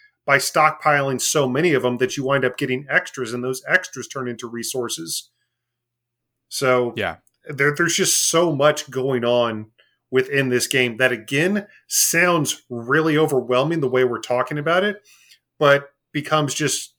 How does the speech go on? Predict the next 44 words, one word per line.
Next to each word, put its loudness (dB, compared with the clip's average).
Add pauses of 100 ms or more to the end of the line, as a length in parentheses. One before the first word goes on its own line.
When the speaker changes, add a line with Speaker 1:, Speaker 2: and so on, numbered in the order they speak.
Speaker 1:
like, 0
everything 2
clicks 0
very 0
quickly -4 (220)
in -2
terms 0
of 0
what 0
you -4
need -2
to -8
do -2 (280)
once 0
you -4
start 0
playing. -2 (300)
Now, 4
the -2
strategies -2
you're -2
gonna 2
need -2
to 0
employ 0 (240)
may 0
take -2
you 0
a 4
while 4
to -10
understand -2
and -8
put -2
together, 0 (500)
but 2
the 0
actual 2
purpose, -2
your -2
goal 2
within -2
the -4
game, -2